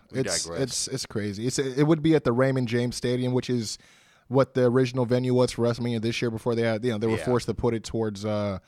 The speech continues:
Speaker 2: uh, in the Performance Center, which, I mean, okay, in that case, I get it. They didn't really get their turn. They didn't really get their shot.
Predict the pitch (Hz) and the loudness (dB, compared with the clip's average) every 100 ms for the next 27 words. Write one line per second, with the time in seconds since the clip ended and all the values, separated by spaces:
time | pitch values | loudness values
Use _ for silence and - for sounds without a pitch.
0 | _ _ _ _ - 107 101 98 98 117 | _ _ _ _ -12 -4 -4 -2 -4 -4
1 | 104 - - 160 170 - 175 170 180 202 | -4 -4 2 4 4 4 4 6 6 4
2 | - - 175 175 160 160 143 135 135 - | 2 0 0 2 4 4 4 2 -4 -2
3 | 165 170 208 208 202 185 - 131 127 117 | 2 6 6 4 0 0 0 -2 -2 -2
4 | 117 113 - _ - 117 139 143 143 135 | 0 -2 -4 _ -10 -2 0 2 4 4
5 | 120 131 123 123 120 - 113 110 110 107 | 4 2 2 2 2 0 0 0 -2 -6
6 | _ _ _ 123 135 135 131 123 - 113 | _ _ _ -4 0 2 2 0 -2 -4
7 | - 110 101 98 | -2 -2 -2 -4